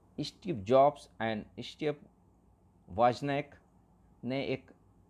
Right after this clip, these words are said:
एप्पल कंप्यूटर्स अप्रैल फूल के दिन लॉन्च किया था, जिसको एप्पल फर्स्ट के नाम से भी जाना जाता है,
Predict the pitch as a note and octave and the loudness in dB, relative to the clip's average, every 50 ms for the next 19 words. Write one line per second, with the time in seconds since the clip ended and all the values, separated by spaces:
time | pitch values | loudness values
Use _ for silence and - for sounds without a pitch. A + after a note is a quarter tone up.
0 | _ _ _ _ _ _ - A#2 C3 C3+ - G3+ G#3+ G#3 G#3 - C#3 B2 G#2+ A#2+ | _ _ _ _ _ _ -2 -2 -2 2 4 4 4 4 2 0 -2 -2 -2 -4
1 | B2 G#2 A2+ F#2+ D#2 - - - - - _ _ _ _ - - A2+ A#2 - - | -2 -2 0 -2 -2 -4 -8 -18 -20 -20 _ _ _ _ -6 -4 -4 -4 -2 -2
2 | - F3+ F#3+ F#3 F#3 - D3+ C#3+ C3+ C3+ - C#3 A#2+ A2 G#2 G#2+ G#2+ G#2+ C3 - | -2 -2 -2 -2 -2 -4 -2 -2 -2 -2 -2 -2 -2 0 -2 -2 -2 -4 -6 -10
3 | - - - - _ - - - F#2+ G#2 A2 A2+ - - - A#2 A2+ A2 G#2+ A#2+ | -14 -20 -20 -20 _ -16 -6 -2 0 0 0 0 -4 -4 0 2 2 2 0 -2
4 | D3 F#3 G#3+ - - - - - - - F#2+ G2 A2 - - - C#3 C3 - - | -4 -4 -4 -8 -14 -20 -20 -20 -14 -10 -8 -6 -6 -6 -4 -2 -2 -2 -2 0
5 | - A2 A2 A2 - B2+ A#2+ A2+ B2 - - - _ - - - - - - _ | 0 0 0 2 2 2 2 2 0 -4 -8 -16 _ -20 -20 -20 -20 -20 -20 _
6 | _ - - - _ - - - - _ _ _ _ _ _ _ _ _ - _ | _ -20 -20 -20 _ -20 -20 -20 -20 _ _ _ _ _ _ _ _ _ -20 _
7 | _ - - - _ - - - - - - E3+ F3+ - - - - - - - | _ -20 -20 -20 _ -20 -20 -20 -2 2 4 4 4 2 -2 -18 -20 -20 -20 -20
8 | _ _ _ _ _ _ - - _ - C3+ B2 A#2 A#2+ B2 C3+ C3 B2+ - B2+ | _ _ _ _ _ _ -20 -12 _ -4 -2 0 2 2 2 2 0 -2 -2 -2
9 | A2 A#2+ F3+ B3+ - - - - _ _ _ - - - - F#2+ - G#2+ G#2 G#2+ | 0 0 -2 -2 -4 -10 -20 -20 _ _ _ -20 -20 -20 -8 -2 0 0 2 2
10 | G#2+ G2+ G#2+ G#2 G2+ - A2+ A2+ D3+ F#3+ | 2 2 2 2 2 0 0 0 -2 -4